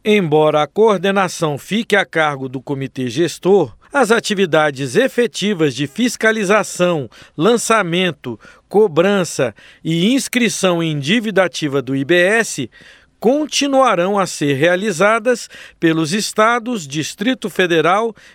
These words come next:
e municípios. Relator da proposta no plenário, o deputado Mauro Benevides Filho, do P D T do Ceará, incluiu no texto representantes dos contribuintes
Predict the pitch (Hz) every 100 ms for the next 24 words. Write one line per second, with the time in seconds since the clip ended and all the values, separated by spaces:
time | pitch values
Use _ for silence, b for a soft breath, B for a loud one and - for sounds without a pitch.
0 | - 233 233 247 - 190 190 143 127 -
1 | - _ _ _ 139 151 156 - 185 175
2 | 156 156 170 - 147 139 - 143 151 214
3 | 196 208 226 165 120 b b b - 294
4 | 240 - 196 170 160 147 147 175 226 220
5 | 180 170 160 135 131 127 170 - - 240
6 | 208 151 120 B B 139 139 - 240 196
7 | 180 160 147 127 - 165 165 170 214 170
8 | - b b b 302 302 - 214 180 170
9 | 208 - 233 226 - 147 - b b -
10 | 247 262 262 294 226 247 160 180 170 -
11 | 156 151 208 - 151 151 165 180 233 233
12 | 277 - 277 -